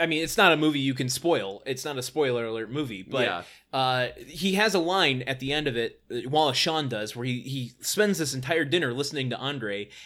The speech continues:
Speaker 1: and at the end he just goes, I, I'm not doing this verbatim, I'm gonna paraphrase it myself. He's like, "I think what you're saying is bullshit.
Speaker 2: Yeah.
Speaker 1: I actually find joy in, you know, doing my crossword puzzle,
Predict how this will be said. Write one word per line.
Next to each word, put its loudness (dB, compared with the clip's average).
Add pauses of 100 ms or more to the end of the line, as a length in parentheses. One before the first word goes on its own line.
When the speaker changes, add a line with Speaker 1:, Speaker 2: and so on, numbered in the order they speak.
(100)
Speaker 1:
and 2
at 4
the -2
end 0
he -6
just -6
goes, 0 (520)
I, -10 (480)
I'm -6
not -2 (100)
doing 2
this -6
verbatim, -6
I'm -10
gonna -10
paraphrase -6
it -14
myself. -6
He's -6
like, -4
"I -4
think -10
what -6
you're -2
saying -4
is -4
bullshit. -2 (160)
Speaker 2:
Yeah. 4
Speaker 1:
I 4
actually -2
find -2
joy 2 (260)
in, 0
you -6
know, -2
doing 0
my 2
crossword 0
puzzle, -4